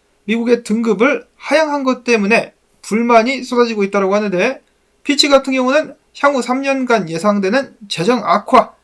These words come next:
국가 부채 부담 증가 등을 이유로 들면서 신용 등급을 트리플 에이에서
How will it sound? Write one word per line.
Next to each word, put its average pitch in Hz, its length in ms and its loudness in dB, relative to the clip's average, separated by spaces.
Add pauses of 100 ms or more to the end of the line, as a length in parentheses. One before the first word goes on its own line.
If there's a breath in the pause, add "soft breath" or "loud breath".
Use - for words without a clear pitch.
(200)
국가 - 560 -2 (220)
부채 233 400 0
부담 208 320 0
증가 214 580 4
등을 214 400 0 (540)
이유로 240 340 4
들면서 214 640 2
신용 269 380 -2
등급을 254 640 -2 (160)
트리플 285 360 -4
에이에서 214 680 2